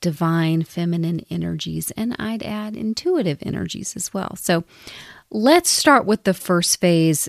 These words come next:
that we're talking about today, which is the new moon. So the new moon is the phase where the moon is not visible at all in the sky.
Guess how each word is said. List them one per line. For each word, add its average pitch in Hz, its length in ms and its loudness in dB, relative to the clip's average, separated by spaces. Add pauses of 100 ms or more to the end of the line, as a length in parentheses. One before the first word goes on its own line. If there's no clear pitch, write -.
that 160 220 0
we're 165 140 0
talking 160 360 0
about 156 240 2
today, 156 320 0
which 151 220 0
is 147 200 0
the 160 180 -2
new 160 320 6
moon. - 340 -2 (340)
So 208 320 6
the 190 180 6
new 247 280 12
moon 294 300 12
is 190 420 6 (160)
the 175 220 2
phase 208 640 6
where 175 320 6
the 170 140 4
moon 170 280 8
is 165 200 4
not 170 440 4
visible 160 600 0
at - 140 -4
all 147 360 0
in 147 140 0
the 147 80 -2
sky. - 480 -6